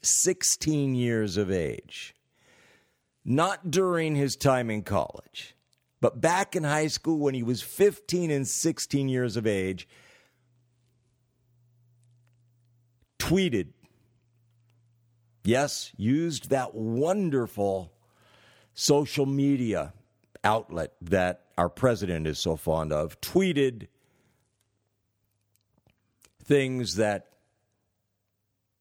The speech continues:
are decried as being offensive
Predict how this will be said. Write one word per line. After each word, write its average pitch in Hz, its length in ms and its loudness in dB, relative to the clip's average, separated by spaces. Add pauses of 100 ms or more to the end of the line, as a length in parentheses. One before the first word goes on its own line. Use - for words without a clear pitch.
(140)
are 101 100 2
decried 120 560 2
as 101 200 -4
being 101 320 0
offensive - 800 -2